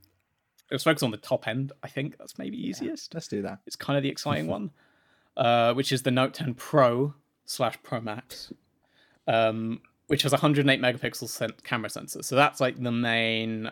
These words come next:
Speaker 1: um, the main highlight of that at the top of the range, hundred and eight me-, megapixel.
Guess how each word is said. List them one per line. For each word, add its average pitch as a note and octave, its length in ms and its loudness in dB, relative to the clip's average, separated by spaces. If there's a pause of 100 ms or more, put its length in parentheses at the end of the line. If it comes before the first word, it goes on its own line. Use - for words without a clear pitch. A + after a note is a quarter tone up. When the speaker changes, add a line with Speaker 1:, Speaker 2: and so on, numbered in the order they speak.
(160)
Speaker 1:
um, G#2+ 400 -4 (100)
the A2+ 100 0
main C3 200 4
highlight A2+ 520 -2
of A2+ 180 -8
that G#2+ 280 0
at B2 100 -4
the B2+ 60 -4
top - 240 -4
of C3 80 -6
the C3+ 60 -4
range, C3 240 -6 (260)
hundred A#2 280 -4
and - 80 -6
eight B2 220 -6 (200)
me-, C3 100 2
megapixel. C#3 460 -6